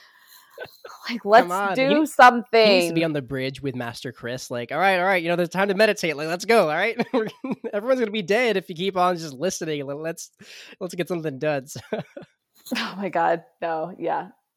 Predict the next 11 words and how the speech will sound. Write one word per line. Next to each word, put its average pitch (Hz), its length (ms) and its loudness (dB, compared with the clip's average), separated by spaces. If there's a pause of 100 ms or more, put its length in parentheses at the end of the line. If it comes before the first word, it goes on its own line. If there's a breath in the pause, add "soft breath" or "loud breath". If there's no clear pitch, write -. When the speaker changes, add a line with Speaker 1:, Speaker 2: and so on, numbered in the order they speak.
(240)
Speaker 1:
I 180 100 -4
need 165 180 -10
that - 160 -4
to 175 80 -14
happen. 160 460 -10 (280)
Speaker 2:
And 147 240 -4
as 202 280 -6
the 160 300 -4
chapter 165 500 -6
is 123 200 -6
ending, 143 680 -6